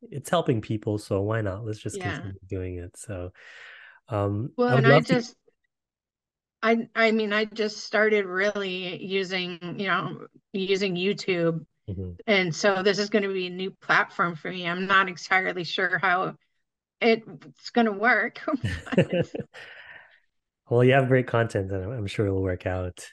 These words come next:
Speaker 1: And, uh,
Speaker 2: Thank you.
Speaker 1: I wanna, I wanna help you push it. So, uh, whatever the link is, send it to me. I'll put it in the
Speaker 2: Okay.
Speaker 1: description. I'll maybe post it, um,
Speaker 2: Thank
Speaker 1: on
Speaker 2: you.
Speaker 1: top of the screen. I'm still, I, I guess I'll, I'll post this as a podcast.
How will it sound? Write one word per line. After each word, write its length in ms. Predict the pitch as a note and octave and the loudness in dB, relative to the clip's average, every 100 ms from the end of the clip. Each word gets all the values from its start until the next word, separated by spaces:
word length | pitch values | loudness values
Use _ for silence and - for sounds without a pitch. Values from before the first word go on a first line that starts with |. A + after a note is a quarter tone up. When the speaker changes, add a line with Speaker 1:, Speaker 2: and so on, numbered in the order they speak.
| _ - | _ -12
Speaker 1:
And, 300 | F2 F2 F2+ | -10 -8 -8
uh, 180 | F2 | -8
Speaker 2:
Thank 300 | E2+ G3+ - | -8 -10 -12
you. 160 | - - - | -12 -14 -6
Speaker 1:
I 100 | G2+ | -2
wanna, 220 | G2+ G#2+ | 0 0
I 180 | C#3+ A#2+ | 0 2
wanna 180 | A#2+ A2+ | 2 2
help 180 | A2+ A#2+ | 0 -2
you 80 | |
push 260 | - F3+ - | -4 -2 -2
it. 140 | F#3+ | -4
So, 340 | - C3 B2 A#2 - - - - - | 0 2 2 -2 -14 -20 -20 -20 -6
uh, 140 | A2+ | 0
whatever 360 | G#2+ A2+ B2+ D#3 | 2 2 2 2
the 100 | C#3+ | 4
link 300 | C3 C3 C#3 | 4 2 -2
is, 240 | D#3 A#2+ A#2+ | -4 -4 -6
send 360 | - - A2+ B2 | -8 -4 -4 -6
it 100 | - | -8
to 120 | A#2+ | -4
me. 160 | A#2+ A#2 | 0 2
I'll 80 | |
put 240 | G2+ - G#2+ | 0 -2 -4
it 120 | C3 | -2
in 100 | G2+ | -6
the 60 | F#2 | -8
Speaker 2:
Okay. 120 | F#2 | -12
Speaker 1:
description. 840 | G2 - D#3+ E3+ - D3+ C#3 C#3 B2+ | -12 -8 -8 -8 -6 -2 0 0 0
I'll 300 | G2+ A2+ G#2+ _ _ | -4 -6 -14 _ _
maybe 180 | G#2 F#2+ | -6 -6
post 340 | F#2+ G2 - G2+ | -4 -6 -6 -6
it, 160 | - - - - - - _ _ - | -6 -10 -20 -20 -20 -20 _ _ -8
um, 460 | G2+ F#2+ F#2+ F#2 - _ _ - | -6 -4 -6 -10 -14 _ _ -6
Speaker 2:
Thank 160 | C#4 | -4
Speaker 1:
on 80 | A2+ | -2
Speaker 2:
you. 60 | G3 | -4
Speaker 1:
top 240 | - F#2+ | -6 -6
of 300 | G2 F#2 G2 | -8 -10 -10
the 80 | - | -10
screen. 400 | - - B2 A#2+ | -10 -2 0 2
I'm 120 | A2 | 2
still, 420 | G#2 C3 B2 C3 - | 2 4 4 2 -4
I, 140 | C3 C#3+ | -4 0
I 60 | C#3+ | 4
guess 240 | D#3 D#3 | 4 4
I'll, 120 | C#3+ | 2
I'll 120 | C3+ B2 | 2 0
post 280 | C3+ C3+ | 0 0
this 220 | C#3+ B2+ - - | 0 -6 -6 -6
as 120 | G#2+ | -4
a 60 | G#2 | -2
podcast. 600 | - A#2 A#2+ A2 G#2+ | 2 2 4 2 2